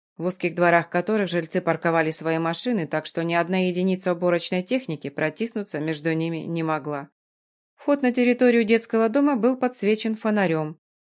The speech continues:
Чуть в стороне у ограды стояла машина С К с работающим двигателем. Маргарита Сергеевна постучала в окошко и спросила, где она может найти следователя Одинцова.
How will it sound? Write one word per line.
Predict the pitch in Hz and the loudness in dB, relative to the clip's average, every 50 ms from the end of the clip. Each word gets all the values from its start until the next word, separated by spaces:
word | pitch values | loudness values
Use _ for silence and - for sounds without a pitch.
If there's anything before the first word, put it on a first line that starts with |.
| _ _ | _ _
Чуть | - - 180 - | -8 -8 -8 -8
в | - | -6
стороне | - - 170 175 175 175 180 175 175 | -2 0 2 2 2 2 2 0 0
у | |
ограды | 175 175 175 196 226 247 226 247 | 0 2 2 2 2 2 2 0
стояла | 226 - - 190 202 220 226 220 | -2 0 0 0 2 2 2 2
машина | 214 214 208 - 226 220 220 214 - | 2 0 -2 -2 -2 -2 -2 -2 -4
С | - 202 - | -6 -8 -8
К | - - 156 143 143 | -6 -4 -4 -4 -2
с | - | -2
работающим | 151 151 147 160 160 156 156 151 151 - 165 165 156 | -4 -4 -4 -4 -4 -4 -4 -6 -6 -6 -6 -6 -6
двигателем. | 165 160 160 143 147 143 - 147 147 147 160 - _ _ _ _ _ _ _ _ _ _ _ _ _ | -4 -6 -6 -6 -6 -8 -10 -10 -12 -12 -14 -16 _ _ _ _ _ _ _ _ _ _ _ _ _
Маргарита | - 202 202 214 262 302 320 302 233 | -2 0 2 4 4 2 2 0 -2
Сергеевна | 190 - 202 202 190 190 240 277 277 233 208 | -2 -2 -2 -2 0 0 2 2 4 2 2
постучала | 190 - 185 185 - 190 185 196 190 185 185 | 0 -2 -4 -4 -4 -4 0 2 4 4 4
в | 190 | 4
окошко | 190 190 - 220 214 220 - 190 | 2 2 0 -2 -2 -2 -2 -4
и | 185 | -4
спросила, | 185 190 - 185 190 185 - 185 175 170 175 | -2 -2 -2 -2 -2 -2 -2 -2 -2 0 -2
где | 175 180 190 233 247 | -2 -2 0 0 2
она | 233 226 214 | 2 2 2
может | 214 208 202 202 196 | 0 0 -2 -4 -4
найти | 202 196 196 190 - - 262 | -2 -2 -4 -4 -4 -6 -6
следователя | 247 - - 202 226 214 220 208 208 202 - 190 196 - | -6 -4 -2 -2 -2 0 0 -2 -2 -4 -4 -4 -4 -2
Одинцова. | - 202 190 214 220 220 214 - - 196 175 156 143 143 147 | -2 -2 -2 0 -2 -2 -2 -4 -4 -4 -4 -2 -4 -6 -10